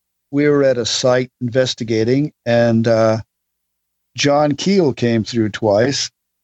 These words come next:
and we asked about, uh, if there was Bigfoot in the area, and this voice said, "Monsters." And, you know, I showed the,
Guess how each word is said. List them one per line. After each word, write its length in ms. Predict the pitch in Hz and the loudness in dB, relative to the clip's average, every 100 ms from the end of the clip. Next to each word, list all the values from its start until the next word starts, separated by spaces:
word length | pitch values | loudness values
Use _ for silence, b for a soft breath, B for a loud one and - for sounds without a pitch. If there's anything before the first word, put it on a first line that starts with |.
| _ | _
and 200 | 127 127 | -2 0
we 120 | 127 | 2
asked 280 | 139 147 - | 2 0 -2
about, 340 | 127 135 123 - _ _ _ _ _ - | -2 0 0 -4 _ _ _ _ _ 0
uh, 300 | 117 110 101 - | 2 2 -2 -8
if 100 | 113 | -4
there 140 | 131 | -2
was 160 | 120 110 | -2 -2
Bigfoot 500 | - 170 170 147 123 | -2 -2 0 -2 0
in 80 | 113 | 0
the 140 | 110 | -2
area, 340 | 107 120 135 - | 0 0 0 -2
and 400 | 120 120 117 113 - _ _ _ | 0 2 0 -2 -10 _ _ _
this 160 | 127 123 | -2 0
voice 380 | 131 131 135 127 | 0 2 2 0
said, 280 | 123 113 | -2 0
"Monsters." 800 | 107 120 147 139 - 101 123 123 - _ _ _ _ _ _ | 0 0 0 -2 -4 -4 -4 -6 -12 _ _ _ _ _ _
And, 400 | 123 123 120 117 | 0 2 2 0
you 80 | 143 | 0
know, 340 | 143 120 117 - _ _ _ _ _ | 0 0 -4 -14 _ _ _ _ _
I 180 | 131 139 | -2 0
showed 440 | 120 156 160 156 | -2 0 0 0
the, 340 | 127 117 113 | 0 0 0